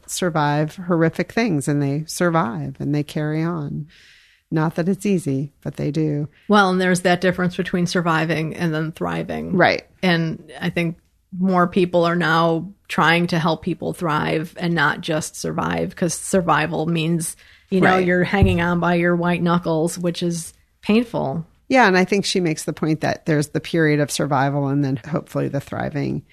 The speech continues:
Speaker 1: I think that's definitely one of the things that The Body Keeps the Score talks about. The other book she references is The Fact of a Body, which is that book I talked about probably years ago now. That was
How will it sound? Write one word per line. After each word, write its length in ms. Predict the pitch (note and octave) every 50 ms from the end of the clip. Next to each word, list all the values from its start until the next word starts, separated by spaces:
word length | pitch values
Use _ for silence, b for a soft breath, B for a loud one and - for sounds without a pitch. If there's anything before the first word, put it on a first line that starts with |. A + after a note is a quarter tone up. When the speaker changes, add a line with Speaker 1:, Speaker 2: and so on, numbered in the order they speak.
| b b b b b
Speaker 1:
I 120 | D3+ F3
think 240 | - - F3 D#3+ -
that's 260 | - D3 C#3+ - -
definitely 460 | - D3+ D3 - D#3 C#3+ C#3+ C#3+ C#3 - -
one 240 | - D#3 D3 C3+ C#3
of 100 | C#3 B2+
the 80 | C#3+
things 320 | C#3 - - - B2+ C#3 -
that 160 | - - -
The 80 | D3
Body 260 | C#3+ D3+ C3+ C#3 C#3 C#3+
Keeps 280 | - - E3+ D#3 - -
the 140 | - D3
Score 520 | - - - C#3 D3 C#3+ C#3 C3+ C#3 C#3+ D#3 _
talks 320 | - - E3 C#3+ C#3+ - -
about. 300 | F3 D3+ C#3+ C#3 - - B B B B B B -
The 120 | G3 G3
other 240 | D#3+ A3+ A#3+ D#4 C#4
book 200 | F#3+ F3+ D#3 -
she 200 | - - F3+ E3
references 640 | D#3+ D3+ D3 - D#3+ D#3+ - - D#3 D3 D3 C3+ -
is 220 | - D3 C#3 -
The 100 | - G#3
Fact 360 | - - D#3+ C#3+ C#3+ - -
of 140 | F3 C#3+ C#3
a 60 | C3
Body, 640 | - C#3+ C3+ C#3+ E3 D3 C3 A#2 - - D#3+ D#3 _ _ _ _ _
which 200 | - D3+ D#3 -
is 100 | E3 D3+
that 200 | C#3+ D#3 C#3+ -
book 180 | E3 D#3+ D3 -
I 100 | D3+ D3+
talked 300 | D#3+ - - D3 C#3+ -
about 320 | E3+ C#3+ C#3+ C3+ - - _ _
probably 380 | - - - F3 F3+ D#3 D3+ D3
years 320 | C#3+ C#3+ D3 D3+ D3 C3
ago 240 | C#3+ C3 C#3 C3 C3+
now. 400 | C3 C3 C3 C3 C3 C3+ C#3 C#3 B B B B B B B B B B -
That 180 | D#3 D3 -
was 320 | C#3 D3 C3+ C3 - -